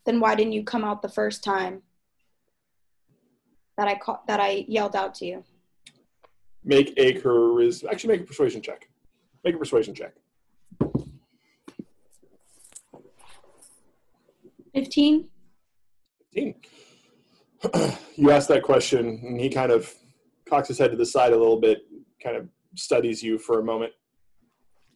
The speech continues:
Speaker 2: That's a fair question. Fair question. What'd you say your name was again?
Speaker 1: Dala.
Speaker 2: Dala. Nice to meet you, Dala.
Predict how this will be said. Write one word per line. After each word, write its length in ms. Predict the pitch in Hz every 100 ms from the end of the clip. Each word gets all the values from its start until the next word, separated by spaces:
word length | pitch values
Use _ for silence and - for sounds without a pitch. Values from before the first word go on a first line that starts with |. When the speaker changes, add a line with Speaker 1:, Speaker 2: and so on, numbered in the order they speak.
| _ _ _ _ _ -
Speaker 2:
That's 160 | 190
a 40 | -
fair 180 | 185
question. 460 | 151 147 - 107 - _ _ _ _ _ _ -
Fair 140 | 151
question. 380 | 143 120 - - _ -
What'd 160 | 156 185
you 60 |
say 120 | 233
your 80 | 226
name 180 | 226 226
was 160 | 220 220
again? 300 | 226 226 - _ _ _ _ _ _ _ _ _ _ _ _ 240 _ - - - - -
Speaker 1:
Dala. 360 | 202 196 208 208 _ _ _ _ _ _ _
Speaker 2:
Dala. 320 | - 143 104 101 _ _ _ _ _ - - - _ _ _ _ _ -
Nice 220 | 151 143
to 60 | 139
meet 140 | 120
you, 60 | 117
Dala. 320 | 101 101